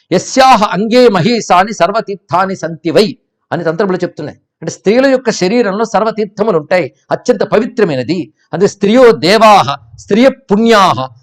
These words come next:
స్త్రియ ఏవ విభూషణం, స్త్రీద్వేషో నైవ కర్తవ్యః, తాసు నిందాం ప్రహారకం." ఇది మాట.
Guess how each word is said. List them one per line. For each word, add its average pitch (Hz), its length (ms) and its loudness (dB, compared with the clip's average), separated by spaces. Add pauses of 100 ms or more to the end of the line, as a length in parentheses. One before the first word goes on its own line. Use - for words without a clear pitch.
స్త్రియ 190 500 0
ఏవ 262 100 6
విభూషణం, 180 800 0 (240)
స్త్రీద్వేషో 226 920 2
నైవ 214 300 -2
కర్తవ్యః, 180 760 0
తాసు 185 380 0
నిందాం 185 560 0
ప్రహారకం." 151 680 -2 (200)
ఇది 160 120 -4
మాట. 139 180 -6